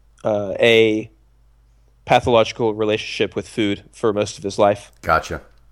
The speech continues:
Speaker 1: Um, and had not taken care of himself physically. But he was an absolutely brilliant physicist and a, a absolutely brilliant and man with an amazing life story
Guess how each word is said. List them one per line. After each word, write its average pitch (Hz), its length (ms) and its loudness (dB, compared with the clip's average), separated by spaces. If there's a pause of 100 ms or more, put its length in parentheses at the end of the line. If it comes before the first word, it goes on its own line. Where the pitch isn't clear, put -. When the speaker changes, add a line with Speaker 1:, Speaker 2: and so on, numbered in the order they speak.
(160)
Speaker 1:
Um, 104 460 2 (280)
and 110 320 -2
had 117 240 0
not 113 280 -2
taken 113 240 -6
care 110 200 0
of 101 100 -4
himself 104 380 -4
physically. 107 460 -6 (260)
But 113 240 4
he 120 100 -4
was 110 180 -2
an 117 100 -8
absolutely 110 440 -2
brilliant 110 460 2 (120)
physicist 107 600 -6
and 104 100 -4
a, 95 320 -4
a 107 200 2 (220)
absolutely 110 420 -2
brilliant 107 420 2 (140)
and 104 340 -4
man 107 240 2
with 107 140 -6
an 110 80 -8
amazing 104 360 -2
life 104 180 -4
story 107 380 0